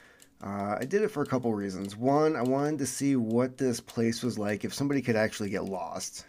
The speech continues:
And I highly doubted with this guy being an avid hiker, fisherman, that he would go out into this area and get lost.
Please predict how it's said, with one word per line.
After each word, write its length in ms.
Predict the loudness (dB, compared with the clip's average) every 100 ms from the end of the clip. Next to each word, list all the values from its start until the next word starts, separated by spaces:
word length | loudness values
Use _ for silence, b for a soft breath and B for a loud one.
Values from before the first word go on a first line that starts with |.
| -2
And 260 | 2 2
I 60 | 2
highly 500 | -4 -2 2 4 4
doubted 420 | 8 8 8 0
with 140 | -2
this 160 | -2 -2
guy 200 | -2 -2
being 300 | 2 4 4
an 120 | 2
avid 280 | 0 0 -2
hiker, 480 | -4 -2 -2 -2 -6
fisherman, 760 | -4 -4 -2 0 0 0 -2 -6 B B B B B B _
that 320 | -2 0 0
he 240 | -2 0 4
would 200 | 4 6
go 200 | 6 6
out 160 | 4
into 160 | 0 -2
this 200 | -2 0
area 480 | 0 0 0 0 0
and 360 | -2 -4 -8 -16 -20 -8
get 240 | 2 2 2
lost. 560 | -4 -4 -8 -12 -12